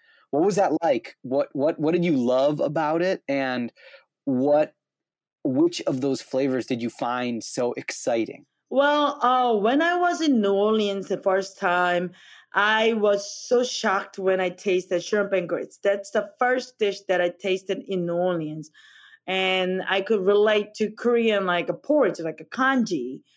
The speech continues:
Speaker 2: but also it's so creamy and comforting, and the spice there, like, and pickles.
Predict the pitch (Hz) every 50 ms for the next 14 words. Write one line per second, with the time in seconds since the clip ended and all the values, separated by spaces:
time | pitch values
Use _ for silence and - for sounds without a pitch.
0 | - - - - _ - 196 202 202 196 190 196 202 190 185 180 - - - -
1 | - 262 269 269 - - - 254 240 233 233 226 220 208 196 190 190 185 185 180
2 | 180 180 180 - - 156 156 156 156 - - 220 214 214 214 202 - - 277 311
3 | 320 311 285 240 196 196 185 180 180 180 180 - _ _ - - _ - 170 180
4 | 170 185 180 180 - - - - - 285 277 277 277 277 269 - - - - 233
5 | 214 208 196 190 180 180 175 180 175 175 175 175 175 170 175 _ _ _ _ _
6 | _ _ _ - 175 175 - _ _ - 311 330 330 339 262 254 233 208 202 190
7 | 190 190 190 190 185 - -